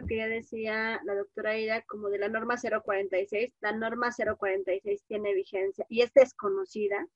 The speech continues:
¿no? O sea, desgraciadamente es desconocida, pero la interrupción de un embarazo es legal en todos los estados de la República,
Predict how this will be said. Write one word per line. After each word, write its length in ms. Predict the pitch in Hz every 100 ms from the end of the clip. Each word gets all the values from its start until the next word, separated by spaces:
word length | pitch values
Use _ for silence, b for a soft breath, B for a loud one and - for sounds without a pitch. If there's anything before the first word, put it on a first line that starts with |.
| -
¿no? 220 | 214 359 -
O 100 | 214
sea, 200 | 196 190
desgraciadamente 1000 | 202 202 202 208 196 - 226 233 214 220
es 80 | 214
desconocida, 760 | 202 - 196 190 208 202 214 -
pero 320 | 208 202 208 _ _ - - -
la 140 | 226
interrupción 960 | 233 220 220 233 - - 269 254 269 - _ -
de 160 | 196 220
un 160 | 240
embarazo 500 | 240 214 208 214 -
es 100 | 214
legal 340 | 202 202 208 202
en 180 | 208 208
todos 220 | 254 269
los 140 | 247 220
estados 400 | - 214 214 214
de 100 | 202
la 140 | 196
República, 500 | 202 214 226 -